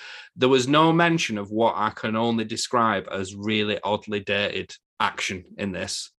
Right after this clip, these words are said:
Like I said, loads of films tried to imitate this in the early two thousands, and this feels like something that's trying to imitate The Matrix and failing from an action perspective. It felt to me like a middle to big budget T V show and not a film.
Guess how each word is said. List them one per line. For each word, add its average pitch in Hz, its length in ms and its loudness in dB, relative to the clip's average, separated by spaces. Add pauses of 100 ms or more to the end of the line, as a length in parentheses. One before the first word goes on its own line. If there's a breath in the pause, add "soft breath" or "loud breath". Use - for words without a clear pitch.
(100)
Like 131 220 2
I 139 60 -2
said, 120 180 0
loads 117 240 2
of 117 80 -6
films 113 240 0
tried 104 220 -4
to - 160 -6
imitate 104 420 -4
this - 200 -8
in 98 80 -6
the 98 80 -4
early 95 140 -4
two 95 200 -8
thousands, 95 440 -4
and 98 240 -4
this 107 240 0
feels 104 520 -2
like 95 280 -2
something 95 460 -6
that's - 200 -8
trying 92 340 -4
to - 200 -10
imitate 95 560 -4
The 104 80 -8
Matrix 92 540 -8
and 90 260 -8
failing 98 460 -4 (140)
from 104 140 -2
an 101 60 2
action 101 320 -4
perspective. - 580 -4 (360 loud breath)
It 123 180 2
felt 175 320 2
to 160 120 0
me 165 260 4
like 104 260 -4
a 117 60 -4
middle 120 560 0 (120)
to 117 100 -2
big 110 320 -2
budget 110 420 -2
T 110 200 0
V 110 200 0
show 107 440 0 (180)
and 101 200 -2
not 110 260 2
a - 20 -14
film. 104 340 -4